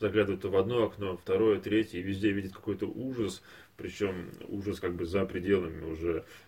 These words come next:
чего-то рационального. А, и в конце она вдруг наконец-то видит детей, которые там играют,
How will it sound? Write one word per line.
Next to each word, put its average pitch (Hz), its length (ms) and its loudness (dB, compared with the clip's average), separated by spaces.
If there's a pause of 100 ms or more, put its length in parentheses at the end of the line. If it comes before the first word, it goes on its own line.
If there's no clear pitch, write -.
чего-то 87 320 -2
рационального. 87 880 0 (480)
А, 78 640 -8 (760)
и 92 460 -4 (220)
в - 20 -20
конце 101 380 4
она 104 140 4
вдруг 104 260 0
наконец-то 104 420 0
видит 95 220 0
детей, 110 400 2
которые 92 420 0
там 87 240 -4
играют, 101 360 6